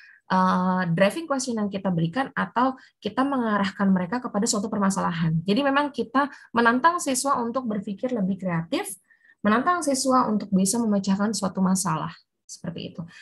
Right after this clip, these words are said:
Nanti dengan sendirinya mereka akan terdorong untuk mencari solusi seperti itu. Dilanjutkan dengan fase kedua, yakni data gathering. Ya, saya ambil contoh, eh, simpelnya ya Bapak Ibu ya, kan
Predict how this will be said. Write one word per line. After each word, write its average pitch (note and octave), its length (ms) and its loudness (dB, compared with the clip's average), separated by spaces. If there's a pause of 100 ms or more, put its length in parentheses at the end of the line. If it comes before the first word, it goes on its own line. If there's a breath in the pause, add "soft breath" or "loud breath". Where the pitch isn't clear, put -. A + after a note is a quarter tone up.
(240 loud breath)
Nanti F#3 400 2
dengan G3 240 6
sendirinya G#3 320 2
mereka C#4 320 2
akan C4 160 2
terdorong G#3+ 480 2
untuk G3+ 320 -2
mencari A#3 400 0
solusi B3+ 560 2
seperti E3+ 400 -10
itu. E3 120 -18 (1500 soft breath)
Dilanjutkan C4 480 4
dengan C#4 240 2
fase A3 320 0
kedua, E3+ 560 4
yakni G#3 320 2
data F3 320 2
gathering. F3+ 640 0 (480)
Ya, F3 240 -2 (400 loud breath)
saya C#4+ 320 2
ambil D4 240 0
contoh, C#4+ 400 0 (300 loud breath)
eh, A#3+ 260 0 (160)
simpelnya C#4 640 4
ya G3 160 -2
Bapak G3 240 -2
Ibu G#3 160 -4
ya, G3+ 160 0
kan F4 160 -4